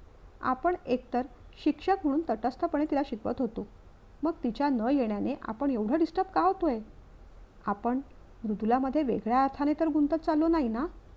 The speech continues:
स्वतःच्या वागण्याची, विचारांची आणि भावनांची त्याला भीती वाटू लागली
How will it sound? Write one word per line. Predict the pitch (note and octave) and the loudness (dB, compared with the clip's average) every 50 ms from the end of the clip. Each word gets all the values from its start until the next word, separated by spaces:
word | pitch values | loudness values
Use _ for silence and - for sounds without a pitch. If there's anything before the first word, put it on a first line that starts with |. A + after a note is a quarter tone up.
| - - - - - - - - - | -20 -20 -20 -20 -20 -20 -20 -14 -6
स्वतःच्या | - B3+ A3 A3+ A3+ A3+ - B3 A#3+ | -4 -2 -2 -2 -2 0 0 0 0
वागण्याची, | A3 F#3 G3 G3+ G#3+ A#3 C4+ C4 - B3+ B3 B3+ | 0 -2 -2 -2 -2 -2 -2 -2 -2 -2 -2 -2
विचारांची | A#3 G#3 - - A#3+ C#4 C#4 C4+ C4 - D4 | -2 -4 0 0 0 2 2 0 -2 -2 -2
आणि | C#4 D4 D4+ | 0 0 0
भावनांची | C4+ C4 A3+ G#3+ A3 A#3+ B3+ D4 D4+ - F4 | -2 -2 -2 -2 -2 0 0 0 0 0 0
त्याला | - E4+ F4 F4+ | 0 2 2 2
भीती | C#4+ D4+ - - F4 | 2 2 0 2 2
वाटू | F4 E4+ D#4+ - F4+ | 2 2 2 0 0
लागली | F4 D#4+ B3+ A#3 G#3+ - | 2 2 2 0 -2 -4